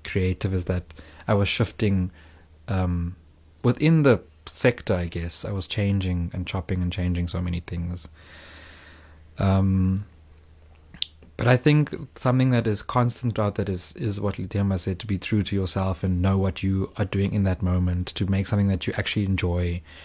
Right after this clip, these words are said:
and like. Um, with being creative, I think when you f-, start faking it and you start pretending to do, to be someone you're not or do something you're not, I mean, look, it works for some people, I guess, but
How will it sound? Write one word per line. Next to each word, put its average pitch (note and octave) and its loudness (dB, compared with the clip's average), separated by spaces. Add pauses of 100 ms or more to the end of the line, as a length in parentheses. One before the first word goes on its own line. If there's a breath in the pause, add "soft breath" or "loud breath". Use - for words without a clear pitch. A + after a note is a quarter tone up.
(200 loud breath)
and F2+ 2
like. E2+ -2 (600 loud breath)
Um, F#2 6 (200)
with G#2 2
being A2 2
creative, G2+ 0
I G2+ 2
think G#2 -2
when G2+ 2
you G2 2
f-, - -8
start - 0
faking G#2 0
it E2+ -6
and F#2 -2
you F2+ 0
start G2+ -2
pretending F#2+ 0
to F#2+ -10
do, F#2 -2
to F#2 -4
be F#2+ 2
someone F#2+ 4
you're F#2 4
not F2 0
or G2 -2
do F#2+ -4
something F#2 -2
you're F2 -2
not, E2+ -4 (880 loud breath)
I F3+ 2
mean, F#3+ 6
look, F3 4
it C#3 2
works B2 6
for C#3 0
some A#2+ 2
people, A#2 0
I A2 2
guess, A#2 0
but G#2 -2